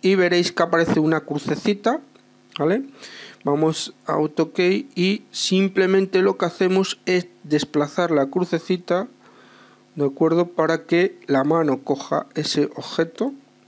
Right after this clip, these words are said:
Este caso, por tanto, es un caso de cinemática inversa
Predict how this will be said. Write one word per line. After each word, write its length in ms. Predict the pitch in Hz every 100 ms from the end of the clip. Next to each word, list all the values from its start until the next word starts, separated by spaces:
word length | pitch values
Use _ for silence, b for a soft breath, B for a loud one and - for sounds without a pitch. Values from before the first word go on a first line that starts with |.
| _ _ _ _ _ _ _ _ _
Este 300 | - 165 -
caso, 300 | 170 175 -
por 160 | 180 170
tanto, 260 | 170 165 175
es 100 | 170
un 100 | 156
caso 300 | 156 - 165
de 260 | 147 180 B B B B -
cinemática 840 | 170 165 160 165 156 139 127 117 -
inversa 720 | 139 139 156 - - 180